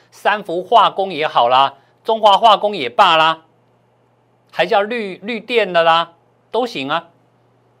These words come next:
OK，所以这个逻辑你要先搞清楚，投资股票你要有想法，而且要对的想法。长荣今天三月十八号开低走低，收在低档，啊，最低价就一百四，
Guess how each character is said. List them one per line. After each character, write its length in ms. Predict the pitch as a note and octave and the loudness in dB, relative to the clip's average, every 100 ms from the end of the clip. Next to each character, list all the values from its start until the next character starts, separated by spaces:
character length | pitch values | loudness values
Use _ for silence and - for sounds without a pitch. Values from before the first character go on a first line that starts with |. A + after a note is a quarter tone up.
| _ _ _ _ _ - | _ _ _ _ _ -2
OK， 400 | E3+ E3+ E3 C3 | -2 0 -2 -2
所 120 | B3 | -4
以 160 | C4 F3+ | -6 -6
这 120 | - | -6
个 80 | A#3 | -4
逻 180 | F3 F3+ | -4 -6
辑 180 | F3 | -8
你 100 | D#3+ | -8
要 100 | C#3+ | -4
先 180 | E3 F#3 | -4 -6
搞 160 | D#3+ A2 | -6 -6
清 160 | D3+ | -8
楚， 220 | D3+ A2+ - _ | -16 -18 -20 _
投 160 | E3+ | -10
资 80 | G#3+ | -8
股 140 | A#3+ D3 | -10 -4
票 260 | F3+ D3+ C3+ | 0 -2 -2
你 80 | |
要 120 | C#3 E3 | -6 -6
有 60 | |
想 220 | A2+ G#2 | -6 -12
法， 180 | A#2 G2+ - _ _ _ _ | -10 -12 -12 _ _ _ _
而 120 | - D#3 | -12 -6
且 80 | |
要 100 | D#3 | -4
对 220 | D3 G3+ C#3+ | -4 -4 -8
的 60 | |
想 200 | - G2+ | -10 -14
法。 200 | G#2+ - _ _ _ _ _ _ _ _ _ _ _ _ _ _ _ | -14 -16 _ _ _ _ _ _ _ _ _ _ _ _ _ _ _
长 160 | - G#3 | -4 -2
荣 240 | G3 G3 - _ _ _ _ _ | -2 -6 -14 _ _ _ _ _
今 140 | - G3 | -14 -10
天 80 | |
三 160 | F#3 F#3+ | -4 -4
月 60 | F#3 | -4
十 100 | E3 | -4
八 160 | D#3 | -2
号 300 | D3+ D3 - _ _ _ _ _ | 0 0 -2 _ _ _ _ _
开 200 | G#3 A3+ | 0 0
低 160 | A#3+ | 0
走 180 | A3+ D3 | -4 -4
低， 320 | C3 E3+ F3+ _ _ _ _ | -2 -6 -6 _ _ _ _
收 280 | - G3+ F#3+ | -8 -4 -2
在 160 | G3 E3 | 0 0
低 140 | D#3+ | 0
档， 200 | D3 A2 _ _ _ _ _ _ _ _ | -4 -4 _ _ _ _ _ _ _ _
啊， 180 | - E3+ | 2 4
最 160 | E3 G#3+ | 4 0
低 100 | G#3+ | -2
价 180 | G3+ F#3+ | 0 2
就 120 | F#3 | 0
一 100 | F3+ | -4
百 160 | D#3 A2 | -4 -4
四， 300 | - D#3 | -6 -16